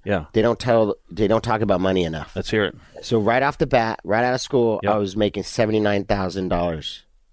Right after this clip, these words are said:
Speaker 2: which is really good
Speaker 1: Yeah.
Speaker 2: for a first year. I was twenty-four years old
Speaker 1: Yeah.
Speaker 2: making, making that amount of money.
Speaker 1: Seventy-nine, what year was this?
Speaker 2: This was two thousand five.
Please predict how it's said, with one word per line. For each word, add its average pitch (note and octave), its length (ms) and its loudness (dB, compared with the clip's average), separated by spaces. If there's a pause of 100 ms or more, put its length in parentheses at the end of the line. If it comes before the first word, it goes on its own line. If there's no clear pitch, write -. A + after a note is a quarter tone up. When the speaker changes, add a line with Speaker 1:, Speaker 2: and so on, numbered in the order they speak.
Speaker 2:
which A2+ 160 -2
is G#2+ 160 -2
really A#2+ 460 4 (680)
good E3 440 2
Speaker 1:
Yeah. G#2+ 160 0 (100)
Speaker 2:
for D3 220 2
a C3 40 2
first - 640 0
year. A#2+ 360 4
I F#2+ 220 0
was G#2+ 120 -2
twenty-four B2+ 460 2
years G2+ 260 0
old F2+ 200 0
Speaker 1:
Yeah. G2+ 80 2
Speaker 2:
making, E2+ 360 -4
making F2+ 240 -2
that E2 160 -2
amount E2 200 -4
of D#2+ 40 -4
money. D2+ 240 -8 (600)
Speaker 1:
Seventy-nine, A2+ 420 0
what B2 160 2
year A2+ 140 2
was F#2+ 140 -2
this? - 280 -6 (160)
Speaker 2:
This A2 160 0
was G#2+ 300 2
two - 180 -4
thousand F#2 1040 0
five. - 1040 -8